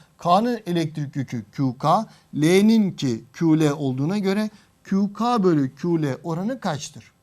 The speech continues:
Arkadaşlar eksi yüklü bir cisim yaklaştırıldığında K cismini artı L cismini de eksi ile, etki ile yüklemiş olur.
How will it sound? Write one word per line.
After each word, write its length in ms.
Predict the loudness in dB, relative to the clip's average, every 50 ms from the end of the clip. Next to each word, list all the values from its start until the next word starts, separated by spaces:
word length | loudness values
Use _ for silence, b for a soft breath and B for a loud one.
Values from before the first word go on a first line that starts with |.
| _ b b b b b b b b
Arkadaşlar 440 | -8 -6 -4 -4 -4 -4 -6 -8 -10 -4
eksi 280 | -4 -4 -4 -4 -4 -4
yüklü 280 | -4 -4 -4 -4 -4
bir 100 | -4 -4
cisim 420 | -6 -4 -6 -6 -6 -6 -6 -6 -2
yaklaştırıldığında 1120 | -2 -2 -2 -2 -4 -4 -4 -4 -6 -8 -8 -6 -6 -6 -4 -4 -6 -6 -6 -6 -8 -10 B B B _ -20 -20 -20 _ _ _ _ _ _ _ _ _ _
K 380 | -6 -2 0 0 0 0 -2 -4 -6
cismini 680 | -6 -4 -4 -4 -6 -2 0 0 2 2 0 -2 -6 -10 _ _ _ _ _ _ -20 -20 _ _ _ _ -20 -20 _ _ _ _ -20 -20 _ _ _ -20 -20 -20 _ _ _ _ _ _ _
artı 580 | 0 0 0 0 -2 -4 -2 -2 -2 -2 -4 -8 _ _ _
L 340 | -4 -2 0 0 0 -2 -2
cismini 480 | -4 -6 -8 -6 -6 -4 -4 -2 -2 -2
de 220 | -4 -4 -4 -8 -14 _ _ _ _ -20 -20 _ _ _ _ _ _ _ -4
eksi 540 | -4 -2 -2 -4 -6 -4 -2 -2 -2 -4 -8 _ _ _ _ _
ile, 440 | -4 -2 0 0 0 0 -2 -4 -8 -14 _ _
etki 300 | -6 -6 -6 -6 -4 -2
ile 340 | 0 0 0 0 -2 -4 -6 _ _ _ _
yüklemiş 600 | -6 -6 -6 -6 -4 -4 -2 -2 -2 -2 -4 -6
olur. 300 | -8 -10 -14 -20 -20